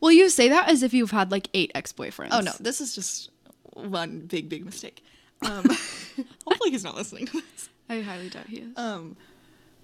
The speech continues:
Speaker 2: let, I, I'm not gonna say his name.
Speaker 1: We could make, we could make up a name for him.
Speaker 2: We'll give him a pseudonym.
Speaker 1: Can we call him Theodore?
Speaker 2: <laughs> Sure.
Speaker 1: <laughs>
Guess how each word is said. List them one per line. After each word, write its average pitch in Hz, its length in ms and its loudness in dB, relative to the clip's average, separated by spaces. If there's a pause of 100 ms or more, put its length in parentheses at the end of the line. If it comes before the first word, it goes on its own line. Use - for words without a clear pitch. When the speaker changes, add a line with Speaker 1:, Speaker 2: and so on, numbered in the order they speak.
(200)
Speaker 2:
let, 247 280 -4 (280)
I, 349 380 2 (200)
I'm 277 80 -4
not 349 100 -4
gonna 269 100 -2
say 190 80 -4
his - 140 -10
name. 190 240 -10 (1400)
Speaker 1:
We 277 100 -2
could 392 160 2
make, 254 260 4
we 269 120 2
could 320 160 4
make 240 160 6
up 208 100 -2
a 190 80 0
name 180 220 2
for - 120 -8
him. 202 240 -4
Speaker 2:
We'll 226 100 -14
give 226 120 -8
him 220 120 -8
a 220 40 -10
pseudonym. 220 460 -8
Speaker 1:
Can 277 100 6
we 294 80 8
call 294 160 4
him 302 160 6
Theodore? 202 540 -2 (320)
Speaker 2:
<laughs> - 40 -4
Sure. 269 460 8 (400)
Speaker 1:
<laughs> - 80 4